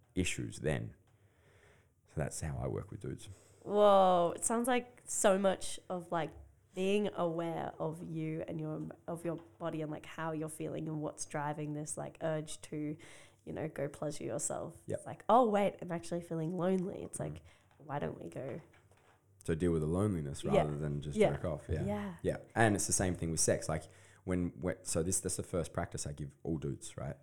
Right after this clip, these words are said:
Speaker 1: Cool. No, no co-, no sex, no fucking masturbation, no porn, no blowjobs, no mas-,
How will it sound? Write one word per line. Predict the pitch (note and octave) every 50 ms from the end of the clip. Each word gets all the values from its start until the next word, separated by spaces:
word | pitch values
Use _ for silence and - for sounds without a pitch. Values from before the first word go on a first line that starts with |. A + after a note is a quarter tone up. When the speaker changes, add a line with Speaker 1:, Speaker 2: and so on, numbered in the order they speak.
| _ - - - - - - _ -
Speaker 1:
Cool. | - F3 G#2+ - - - - - _ - - _ _ _ _ _ _ _ _ _ _ _
No, | - A2+ B2+ C3 B2+ C3 -
no | G#2 G#2+ A#2 A#2+
co-, | - - C3 - -
no | F#2+ F#2 F2
sex, | - - C#3 C3+ C3 - - -
no | G2+ F#2 E2+ D#2 D2+
fucking | - - - E2 E2 D2
masturbation, | D#2+ D2+ D#2 - - C#2+ F2 A2+ A2+ A#2 - - G2+ F#2+
no | D#2+ D2 D2
porn, | - - - A#2 A2 A2 A2 A2
no | G2+ E2 D#2
blowjobs, | - G2+ G#2+ A2 G#2+ G2 G#2 G2+ G2 F#2+ F2 F#2
no | F2+ D#2+ D#2
mas-, | D#2+ D2+ D#2+ -